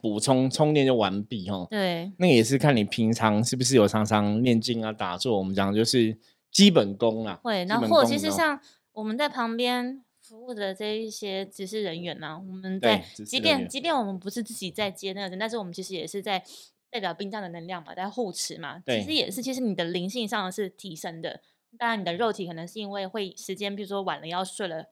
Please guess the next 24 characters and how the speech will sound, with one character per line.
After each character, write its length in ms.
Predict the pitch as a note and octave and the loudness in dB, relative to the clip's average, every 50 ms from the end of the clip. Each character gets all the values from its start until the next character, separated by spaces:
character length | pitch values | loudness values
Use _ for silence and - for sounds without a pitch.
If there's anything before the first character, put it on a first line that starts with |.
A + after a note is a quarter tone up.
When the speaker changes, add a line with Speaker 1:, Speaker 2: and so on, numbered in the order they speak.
| _ _ _ | _ _ _
Speaker 2:
想 200 | _ - E3+ E3+ | _ -8 -6 -4
要 80 | F#3+ | -4
休 220 | G#3+ - G3+ F#3 F3+ | -4 -4 -4 -6 -6
息， 60 | G3 | -6
这 120 | - G3 | -6 -6
也 80 | F#3+ D#3 | -6 -6
是 120 | - F#3+ | -6 -6
正 200 | - A3 F#3 E3+ | -4 -4 -4 -4
常 220 | D#3 - - - A3 | -6 -10 -12 -14 -8
的， 60 | F3 | -4
但 100 | A3+ A#3+ | -4 -2
是 80 | A#3 B3 | 0 2
你 80 | B3+ | 2
会 80 | A#3+ A#3+ | 2 2
觉 140 | B3 G#3+ F#3+ | 0 -2 -4
得， 60 | F3+ | -8
Speaker 1:
对。 180 | - _ - A#2+ | -10 _ -18 -10
Speaker 2:
觉 80 | C#3+ | -8
得 60 | F#3+ | -6
你 100 | G#3 F#3+ | -6 -6
的 60 | E3+ D#3+ | -6 -6
能 180 | F3+ F3 F3 | -6 -6 -4
量 160 | G3+ G#3 G3+ | -2 -2 -2
是 360 | G3 G3 G#3+ G#3 G3 F3+ F#3 | -2 -2 0 0 0 0 -2